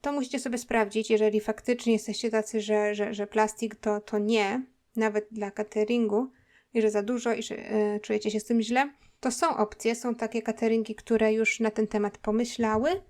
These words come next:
pewnie te cateringi, które, y, używają opakowań plastikowych, też pomyślą, no ale to pewnie zajmie im trochę czasu. Okej, następny punkt to, mm, zapisałam sobie, że posiłki mogą wam czasami nie smakować.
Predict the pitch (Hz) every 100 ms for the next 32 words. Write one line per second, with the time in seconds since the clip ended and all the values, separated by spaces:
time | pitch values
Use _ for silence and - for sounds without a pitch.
0 | _ _ _ 285 285 302 302 294 302 302
1 | 277 285 285 262 262 - 269 254 254 -
2 | - 233 233 233 240 240 240 233 240 240
3 | 233 233 240 - 247 240 247 - 440 -
4 | 240 226 294 339 339 320 320 311 294 269
5 | 247 247 240 233 220 214 214 214 202 202
6 | - - - - _ _ _ _ 427 294
7 | 311 - 214 190 - - 233 233 - -
8 | 311 302 320 269 285 277 - - _ -
9 | 240 240 240 247 233 240 - 214 220 220
10 | 220 269 254 269 254 240 240 233 - 339
11 | 339 277 240 240 233 247 254 240 220 240
12 | 247 233 220 226 220 - 208 202 - -